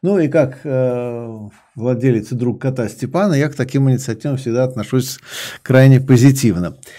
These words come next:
Вот, так что большое спасибо, э, нашим спонсорам. Ну и, Григорий, э, мы уже вот, э, думаю, наши зрители видели, наверное, ваше выступление на, э, форуме Мирной России,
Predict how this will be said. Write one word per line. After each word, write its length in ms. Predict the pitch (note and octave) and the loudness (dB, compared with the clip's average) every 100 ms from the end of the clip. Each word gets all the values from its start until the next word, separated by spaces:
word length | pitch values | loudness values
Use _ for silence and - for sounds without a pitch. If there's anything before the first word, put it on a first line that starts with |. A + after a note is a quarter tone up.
| - - - | -20 -20 -6
Вот, 220 | C3 B2+ | -4 2
так 180 | D#3 C3+ | 4 4
что 380 | - D#3 D#3 C3+ C3 | 0 -2 -2 -2 -6
большое 360 | C#3+ B2+ C#3 B2+ | -10 -8 -6 -8
спасибо, 560 | - C3+ C3+ A2+ G#2 - | -8 -8 -6 -6 -8 -14
э, 260 | - B2 A#2 | -14 -10 -6
нашим 300 | B2 A2+ D#3+ | -6 -6 -6
спонсорам. 500 | C3+ D4+ B3+ G3+ F#3 | -2 0 2 4 4
Ну 120 | A3+ | 4
и, 300 | F#3+ F#3+ G3 - - - - - - - - | 2 2 0 -4 -20 -20 -20 -20 -20 -18 0
Григорий, 480 | E3+ D#3+ C#3+ A#2 G2 | 4 6 6 4 -2
э, 40 | F#3+ B2+ C3 C3+ C3 | -4 0 4 4 4
мы 220 | C#3 F#3 G3 | 6 6 6
уже 220 | D3+ E3+ | 6 4
вот, 340 | D3+ C3 - - | 2 0 -8 -6
э, 440 | C3+ C3+ C3 C3 | -4 -2 0 0
думаю, 260 | C3 C#3 C#3 | 2 2 2
наши 220 | C3+ C#3+ | 0 2
зрители 380 | C#3 C3+ B2+ B2+ | 4 4 2 0
видели, 440 | B2+ D#3+ A2+ A2 G#2 | 4 4 4 4 2
наверное, 480 | A#2 A2+ G2+ G#2+ | 2 0 0 -2
ваше 300 | G#2+ G#2+ - | -2 -4 -4
выступление 640 | G#2+ - C3 C3 A2 G2 G2 | -8 -6 -4 0 0 0 -2
на, 960 | G2+ G2+ G2 G2 F#2 F2+ F#2 F#2 F#2+ F#2 | -2 -2 -4 -6 -8 -10 -12 -12 -14 -16
э, 80 | - | -4
форуме 340 | A#2+ F#2+ G#2+ | -4 -2 -4
Мирной 280 | G#2+ F#2+ A2+ | -4 -4 -4
России, 540 | C3+ C3+ C#4 B3 F3 | -6 -4 -2 0 -2